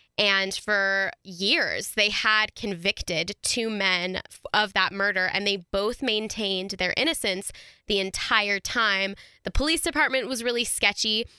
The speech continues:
but what got them off was D N A evidence because she had been raped.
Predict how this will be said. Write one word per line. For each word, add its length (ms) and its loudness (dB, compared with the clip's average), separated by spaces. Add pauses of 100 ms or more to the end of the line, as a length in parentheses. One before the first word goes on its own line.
(180)
but 200 0
what 240 2
got 220 0
them 180 -4
off 420 0
was 220 -2
D 280 0
N 140 2
A 120 2
evidence 520 -2
because 280 -2
she 160 0
had 260 2
been 180 -4
raped. 480 -6